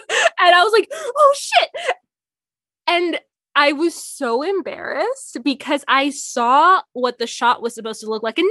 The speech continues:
no, she was not standing in the boat. I don't know what got into me that I was like, "Oh, let me get into the boat right now,"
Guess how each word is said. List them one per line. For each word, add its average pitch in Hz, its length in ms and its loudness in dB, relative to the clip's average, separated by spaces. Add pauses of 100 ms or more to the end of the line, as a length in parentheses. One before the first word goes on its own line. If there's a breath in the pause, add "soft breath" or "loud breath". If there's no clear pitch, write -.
no, 349 60 4
she 311 140 -4
was 294 100 -4
not 262 180 0
standing 262 400 0
in 240 140 -2
the 226 80 -2
boat. 226 160 2
I 247 120 4
don't 311 120 -2
know 294 140 0
what 262 260 -2
got 302 180 -2
into 330 220 -12
me 226 100 -14
that 220 100 -8
I 233 120 0
was 247 120 -4
like, 240 220 -4
"Oh, 359 220 6 (240 soft breath)
let 302 220 4
me 554 180 -4
get 269 200 2
into 285 320 -4
the 214 120 -8
boat 233 400 2
right 190 260 -10
now," 185 240 -4